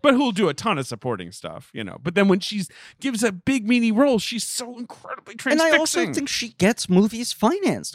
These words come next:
Speaker 2: I think she's so
Speaker 1: She
Speaker 2: big
Speaker 1: can get a small movie financed.
Speaker 2: overseas
Speaker 1: Yes, yeah, yeah, yeah.
Speaker 2: that she can get very esoteric movies financed. She can find, y-, you know, foreign directors, independent directors, and then she builds relationships with them that pay off over years and years and years, you know?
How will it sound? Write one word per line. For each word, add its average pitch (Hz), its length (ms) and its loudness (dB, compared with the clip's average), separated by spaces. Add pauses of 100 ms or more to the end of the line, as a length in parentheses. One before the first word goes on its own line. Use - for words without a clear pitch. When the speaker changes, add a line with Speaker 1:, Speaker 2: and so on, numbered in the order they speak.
Speaker 2:
I 220 80 6
think 339 220 -6
she's - 240 -10
so 220 420 0
Speaker 1:
She 180 120 2
Speaker 2:
big 208 120 4
Speaker 1:
can 254 80 -4
get 233 160 2
a 190 60 4
small 156 260 0
movie 131 160 2 (100)
financed. 214 80 -6
Speaker 2:
overseas 120 680 -6
Speaker 1:
Yes, 95 320 -8
yeah, 92 140 -10
yeah, 76 240 -18
yeah. 71 80 -20
Speaker 2:
that 214 100 0
she 233 160 -8
can 302 220 -4
get 175 240 0
very 180 340 0
esoteric 214 460 -2
movies 175 260 -6
financed. 139 500 -4
She 175 120 -6
can 165 160 -6
find, 190 520 2 (200)
y-, 135 80 -12
you 165 340 -2
know, 127 140 4
foreign 180 340 2
directors, 170 760 -2
independent 170 420 -4
directors, 151 720 -4 (460)
and 208 120 6
then 240 100 2
she - 160 -6
builds 196 300 2
relationships 226 640 -2
with 160 140 -6
them 139 240 -4
that 151 160 -2
pay 170 180 4
off 208 300 0
over 147 360 -2
years 165 360 2
and 185 80 -4
years 180 180 2
and 196 140 6
years, - 440 -6
you 156 140 4
know? 190 300 2